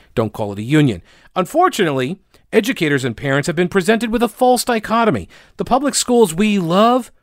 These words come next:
or our safety. We can have both.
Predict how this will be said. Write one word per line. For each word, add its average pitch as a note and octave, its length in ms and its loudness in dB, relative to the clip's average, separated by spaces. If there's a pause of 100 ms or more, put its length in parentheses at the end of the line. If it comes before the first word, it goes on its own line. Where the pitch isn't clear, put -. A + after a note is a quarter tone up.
(140)
or D#3 540 4
our C#3+ 180 0
safety. B2+ 480 -2 (200)
We G#3+ 180 0
can C4+ 360 2
have G#3+ 300 2
both. F#3+ 300 -4